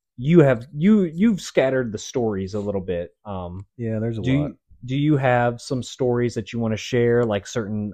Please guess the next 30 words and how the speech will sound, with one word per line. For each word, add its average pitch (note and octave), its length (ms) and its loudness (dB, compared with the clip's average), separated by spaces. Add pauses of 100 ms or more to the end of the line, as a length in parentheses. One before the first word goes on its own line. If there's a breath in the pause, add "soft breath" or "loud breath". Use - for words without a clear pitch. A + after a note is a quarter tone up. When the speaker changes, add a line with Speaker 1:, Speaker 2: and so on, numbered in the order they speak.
Speaker 1:
uh, G2 180 -2
parts - 320 -2
of - 40 -16
the F#2+ 80 -6
house A2 540 -8
that G#2 80 -4
we're G#2+ 160 -6
gonna A2 140 0
be, G#2+ 380 -2
uh, G#2 280 -8
looking A2+ 340 -6
into A2+ 560 -6 (720)
that - 220 -4
you A2 80 -4
would G#2 100 -4
like G#2 200 -4
to G#2 60 -8
share A2+ 600 -4
with A2+ 220 -6
us? - 500 -8 (360)
Speaker 2:
Well, B2 160 -2
again, A2 440 -2 (440)
the A2 100 -4
hallway B2+ 400 2
seems G#2+ 300 -2
to G2+ 60 -4
be G2 460 -4 (320)
his G#2+ 160 -2
favorite G2+ 360 -6
spot. G2 380 -4